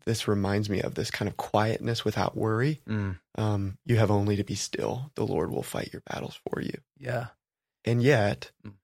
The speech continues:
Speaker 1: uh, John Owen goes on, because we could take that and interpret it as a f-,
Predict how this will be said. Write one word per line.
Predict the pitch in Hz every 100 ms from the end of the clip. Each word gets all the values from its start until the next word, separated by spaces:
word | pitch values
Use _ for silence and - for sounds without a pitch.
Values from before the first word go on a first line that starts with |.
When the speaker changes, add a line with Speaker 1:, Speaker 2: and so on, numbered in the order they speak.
| _ _ _ -
Speaker 1:
uh, | 113 104 - 123
John | 117 110
Owen | 113 107
goes | 104 98
on, | - 110 - - - _
because | - - 110 95 -
we | - 117 117
could | - 110 -
take | - 139 131
that | - 101
and | 104
interpret | 98 - - 104
it | 98
as | - 101
a |
f-, | 98 -